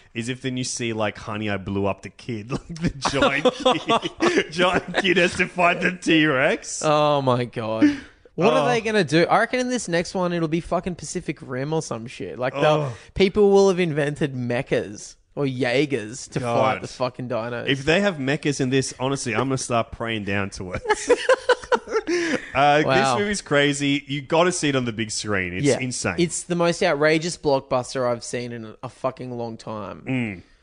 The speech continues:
Speaker 2: I think the last time I felt like this was during the end of Jurassic World, the fight between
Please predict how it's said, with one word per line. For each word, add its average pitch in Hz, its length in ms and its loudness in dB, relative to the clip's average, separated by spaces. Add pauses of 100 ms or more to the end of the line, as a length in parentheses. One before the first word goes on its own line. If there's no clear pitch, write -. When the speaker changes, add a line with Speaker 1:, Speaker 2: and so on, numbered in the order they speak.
(300)
Speaker 2:
I 190 160 4
think 277 240 -6
the 226 240 2
last 175 380 0
time 214 160 -2
I 196 80 2
felt 165 240 0
like 147 220 0
this 139 240 -4
was 131 180 -4
during 135 260 -4
the - 180 -6
end 131 300 -2
of 127 280 -4 (180)
Jurassic 123 520 -4
World, 117 600 -4 (160)
the 120 220 0
fight 123 460 0
between 123 600 -4